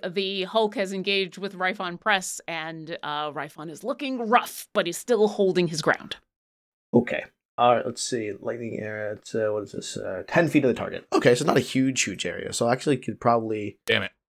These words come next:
Speaker 3: I was gonna say, "Aim
Speaker 2: Yeah.
Speaker 3: for me," but I'm too far away. <laughs>
Speaker 2: Yeah. Yeah, nuts. Okay. All right. I think I know what I'm doing then.
Speaker 3: Can you shoot the Big B's hand?
Speaker 2: <laughs> Wish I c-, I'm not that kind of ranger. <laughs>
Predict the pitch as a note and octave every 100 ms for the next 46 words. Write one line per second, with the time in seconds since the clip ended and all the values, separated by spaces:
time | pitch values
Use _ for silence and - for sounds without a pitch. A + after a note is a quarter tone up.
0 | _ _ B2+ C3+ C#3 D3+ D3 E3 A3 F#3+
1 | F3 D#3 A#2 G2+ A#2 A2+ - C#3 B2 B2
2 | A2+ G#2 A2 _ _ _ _ _ _ _
3 | A2+ B2+ G#2+ F#2 F2+ _ _ - A1 -
4 | - - G2+ F#2+ - - - - C3 B2+
5 | B2 G2+ F#2 - _ - G#2 G2 F#2 -
6 | - - - A2+ G2+ G2 F#2+ G2 G2 F#2+
7 | F#2 F#2+ F#2 F2 - F2+ F#2 F2+ - -
8 | _ C#3+ C3+ - F3 - D3+ D3+ D3 D3+
9 | C#3 F#3 E3+ D#4+ _ _ _ _ _ -
10 | - B2 - _ _ _ - D3 C#3+ A2+
11 | - - _ _ - D3+ D#3 E3 D3+ E3
12 | D3+ D#3 E3+ C#3+ C#3+ C#3